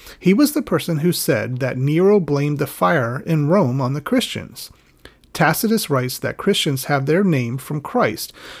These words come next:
who had been executed by sentence of the procurator Pontius Pilate in the reign of Tiberius. So, Tacitus, a very well-respected historian, gives us that reference.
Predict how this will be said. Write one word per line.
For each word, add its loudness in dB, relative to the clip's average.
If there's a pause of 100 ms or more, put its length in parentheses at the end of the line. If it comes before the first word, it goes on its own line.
(120)
who 8
had 4
been 0
executed -2
by -2
sentence -2
of -4
the -2
procurator -4
Pontius -8
Pilate 0 (200)
in -2
the 6
reign 4
of -4
Tiberius. 2 (340)
So, 6 (260)
Tacitus, 0 (160)
a 0
very 2
well-respected 0 (120)
historian, 0 (340)
gives 2
us -4
that -4
reference. -2